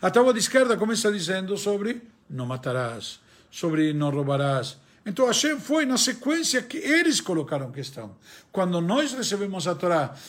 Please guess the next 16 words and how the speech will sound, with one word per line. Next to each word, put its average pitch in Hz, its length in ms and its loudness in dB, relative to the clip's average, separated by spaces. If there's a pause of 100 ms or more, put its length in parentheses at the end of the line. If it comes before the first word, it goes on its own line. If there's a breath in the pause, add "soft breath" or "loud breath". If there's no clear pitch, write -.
(120 loud breath)
nós 208 220 2
em 202 80 0
hebraico 202 400 2
lemos 196 280 2
da 160 120 2
direita 175 380 0
para 156 120 -2
a 156 40 -2
esquerda, 139 420 -2
colocamos 170 560 0
o, 151 220 0 (260 loud breath)
fixamos 196 580 0
o 170 60 0
nosso 175 240 -4
olhar 196 220 0
aonde? 151 500 2